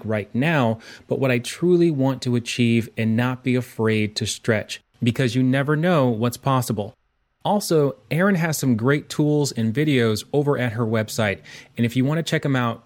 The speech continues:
I'll link them up in the show notes, and you can check all those links by heading over to startup smarter dot net forward slash podcast and looking for episode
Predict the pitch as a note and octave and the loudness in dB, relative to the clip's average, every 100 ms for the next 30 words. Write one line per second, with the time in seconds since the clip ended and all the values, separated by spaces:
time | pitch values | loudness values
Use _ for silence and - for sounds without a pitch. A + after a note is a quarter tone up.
0 | _ - A#2 B2 C#3 - C3+ B2+ B2 A2+ | _ -2 0 0 -2 0 0 2 0 0
1 | - F#3 D3+ A#2 A2+ - - - A#2 C3+ | 0 0 2 0 -4 -10 -18 -6 -2 0
2 | D3+ C3+ - A#2+ - B2+ D#3 D#3+ D#3+ C#3+ | 0 -2 -2 -4 -4 -2 0 2 0 0
3 | C3 B2 - A#2 G#2+ B2+ A#2+ A#2 A#2+ - | 0 -2 -2 -4 0 0 2 0 -2 -2
4 | A2 G2+ - C#3 D#3 C#3+ - B2+ B2 B2 | -4 -4 0 0 0 -2 -4 0 0 0
5 | A#2+ A#2+ - G2+ B2 C3+ C3 A#2 A2 A2 | -2 -4 -14 -6 -4 -4 -2 -2 -2 -6
6 | _ - A#2 A#2+ A#2+ B2 A2 G#2+ - - | _ -2 0 0 0 0 0 -2 -4 -2
7 | F#3 - B2 A2 A2 - - - - - | -2 -2 -2 -2 -4 -10 -20 -20 -12 -4
8 | A#2 C3 D#3 C#3+ D3 B2+ C3 - A#2+ A#2 | 0 2 2 0 0 0 0 2 4 2